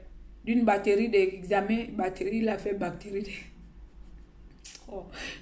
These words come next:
le pays là, vraiment un pays de, de roi. Mon pays, hein? Vous allez mourir, oh. <laughs> Je te dis, ma chérie, va mourir, oh. Qui va les soigner? Tu imagines vraiment que si c'est un cas, le, que ça tremble vraiment au pays en ce moment, que tout tremble, tout bouge.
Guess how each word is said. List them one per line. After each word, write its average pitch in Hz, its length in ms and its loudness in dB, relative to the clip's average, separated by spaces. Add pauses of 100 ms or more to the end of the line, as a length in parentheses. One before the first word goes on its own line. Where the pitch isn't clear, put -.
(120)
le - 60 -14
pays 220 300 4
là, 226 120 6
vraiment 202 260 2
un 214 120 4
pays 202 320 4
de, 196 100 10 (560)
de 202 80 6
roi. 214 500 10 (580)
Mon - 100 -6
pays, - 460 0 (480)
hein? 254 220 6 (1000)
Vous 269 140 6
allez 247 200 12
mourir, 226 400 4
oh. 196 220 12
<laughs> - 60 -4
Je 254 120 10
te - 200 2
dis, 269 160 8
ma 277 160 8
chérie, 254 200 4
va 269 120 8
mourir, 226 380 6
oh. 185 140 6 (280)
Qui 302 80 8
va 302 140 10
les 254 100 10
soigner? 226 420 6 (280)
Tu 277 80 6
imagines 269 320 8
vraiment 285 240 8
que 269 100 4
si 294 120 0
c'est 254 140 6
un 226 60 4
cas, 285 320 4 (100)
le, 196 200 4 (400)
que 226 80 8
ça 285 180 6
tremble 269 320 8
vraiment 233 400 8
au 226 100 10
pays 233 320 6
en 233 120 6
ce 247 120 4
moment, 247 240 6
que 233 80 4
tout 277 240 6
tremble, 254 400 6
tout 285 120 6
bouge. 254 340 6